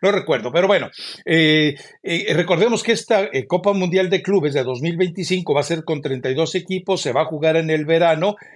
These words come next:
y va a ser Estados Unidos la sede como un ensayo, como siempre mienten con la Copa Confederaciones antes, ¿no? Para ver si los estadios están listos para el dos mil veintiséis. Pero lo interesante es que según algunos, eh, algunas fuentes,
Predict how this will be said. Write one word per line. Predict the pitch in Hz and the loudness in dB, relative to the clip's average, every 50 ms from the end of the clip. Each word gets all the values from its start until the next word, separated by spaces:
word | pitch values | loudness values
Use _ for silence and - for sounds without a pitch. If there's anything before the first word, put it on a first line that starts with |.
| - _ _ | -20 _ _
y | - 214 190 190 180 180 180 165 | -2 2 2 4 4 4 2 2
va | 151 170 | 2 2
a | 175 | 2
ser | - - 175 175 175 | 2 2 0 0 0
Estados | 160 - - 180 165 170 180 - - | 0 0 0 2 2 2 0 -2 -4
Unidos | 151 135 139 151 160 170 175 151 139 | -4 -2 -2 0 0 0 -2 -2 -2
la | 135 127 | -2 -2
sede | 127 - 170 175 190 190 190 - - _ | -2 0 0 2 2 2 0 -4 -12 _
como | _ - 165 165 196 | _ -4 -2 0 2
un | 208 202 | 2 2
ensayo, | 196 185 156 - - 165 151 139 123 131 127 | 0 0 -2 -2 0 0 0 2 0 -2 -4
como | - 165 185 185 | -4 -4 -4 -4
siempre | - 214 220 214 - 190 190 | -2 -2 -2 -2 -2 -2 -2
mienten | 165 165 170 170 170 165 170 139 | 0 0 0 -2 -2 -4 -6 -4
con | - 127 123 | -4 -4 -4
la | 123 - | -4 -6
Copa | 151 143 170 147 | -6 -6 -6 -6
Confederaciones | - 151 127 117 139 127 123 120 113 104 - 156 143 135 127 - | -6 -8 -8 -6 -6 -6 -6 -8 -8 -6 -6 -4 -4 -4 -6 -6
antes, | 135 120 107 95 - 107 104 113 | -8 -8 -8 -10 -12 -14 -10 -6
¿no? | 151 185 190 - - - - - - | -4 -4 -4 -6 -10 -16 -20 -8 -2
Para | - 160 160 | 0 2 4
ver | 170 196 185 | 4 2 2
si | 190 202 | 2 2
los | 185 160 - | 0 0 0
estadios | 147 139 - - 175 175 175 170 - - | -4 -4 -2 0 2 2 2 2 0 -2
están | 143 123 - 170 160 160 156 | -6 -2 0 0 2 2 0
listos | 156 160 151 - 165 139 - | 0 -2 -2 -4 -8 -8 -4
para | - 135 123 123 | -4 -4 -4 -4
el | 117 | -4
dos | 110 120 113 | -6 -6 -6
mil | 120 151 151 143 | -6 -6 -4 -4
veintiséis. | 147 139 127 - 127 110 151 143 127 113 - - - - - - _ | -4 -6 -6 -8 -6 -2 -2 -2 -2 -2 -6 -14 -20 -20 -20 -4 _
Pero | - 220 277 277 254 | 2 4 4 4 2
lo | 247 240 | 2 0
interesante | 214 180 220 208 196 180 - 180 202 202 190 226 | 0 2 2 4 4 4 4 2 0 2 0 -2
es | 208 - | -2 0
que | - 220 175 | 0 -2 0
según | - 170 151 139 185 240 247 | 2 2 2 2 2 2 2
algunos, | 233 208 170 151 196 208 208 208 196 - - - | 2 2 2 2 2 2 4 2 2 0 -2 -4
eh, | 160 131 123 123 120 120 117 120 127 127 | -2 -2 -2 -2 -2 -2 -4 -4 -4 -4
algunas | 131 127 170 180 196 180 - | -2 -2 0 0 0 0 0
fuentes, | - 196 165 135 151 - 170 165 | 2 0 0 0 0 -4 -6 -6